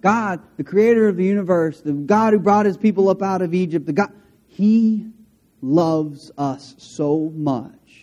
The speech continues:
that he's willing to sacrifice anything for a relationship with us, and he proved it with his son. So now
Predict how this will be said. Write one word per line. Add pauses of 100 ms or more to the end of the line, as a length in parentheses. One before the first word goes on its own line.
(2500)
that
he's
willing
to
sacrifice (160)
anything (380)
for
a
relationship
with
us,
and
he (100)
proved
it
with
his
son. (3250)
So
now